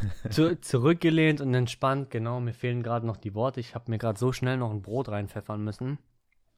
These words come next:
Speaker 2: weil ich heute noch nichts gegessen habe, ganz schlimm.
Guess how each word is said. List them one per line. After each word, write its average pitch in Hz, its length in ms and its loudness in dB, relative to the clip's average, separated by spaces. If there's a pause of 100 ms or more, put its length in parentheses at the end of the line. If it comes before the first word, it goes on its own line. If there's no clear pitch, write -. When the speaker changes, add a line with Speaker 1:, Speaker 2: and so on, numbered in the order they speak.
(220)
Speaker 2:
weil 107 140 -4
ich - 100 -10
heute 113 100 -4
noch 107 120 -6
nichts 123 260 -4
gegessen 120 420 -6
habe, 107 240 -4
ganz 110 300 -2
schlimm. 117 300 -2